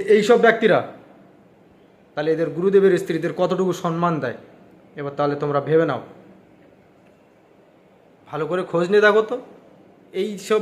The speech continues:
ব্যক্তিদের গুরুদেবের স্ত্রীর সাথে এদের কোনো কানেকশন আছে কিনা, বা কোনো এদের, হ্যাঁ, শারীরিক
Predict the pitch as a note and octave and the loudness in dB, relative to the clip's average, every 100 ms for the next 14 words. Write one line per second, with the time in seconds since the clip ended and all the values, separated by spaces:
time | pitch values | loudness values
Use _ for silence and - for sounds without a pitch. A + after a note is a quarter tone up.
0 | F3+ F#3 F#3 A3+ G3+ G#3 A3 - - D3+ | 2 0 0 2 4 4 2 -8 -18 -8
1 | E3+ F#3 G3+ F#3+ - G3 G#3 G3 G3 G3 | -4 2 2 2 -2 -4 -2 0 0 0
2 | G#3 F#3+ F3 F#3 G#3+ G3+ F#3+ G3+ G#3+ A3 | -2 -2 -2 -2 -2 -4 -4 -8 -8 -10
3 | - - _ _ D3+ D#3 D#3+ F3+ F#3+ F#3 | -18 -20 _ _ -14 -12 -8 -6 -4 0
4 | G3 F#3+ - - - - _ _ _ _ | 0 0 -4 -18 -20 -20 _ _ _ _
5 | - D#3+ C#3 G#2+ - - _ _ _ - | -10 -8 -6 -10 -20 -20 _ _ _ -8
6 | D#3+ F3 | -6 -6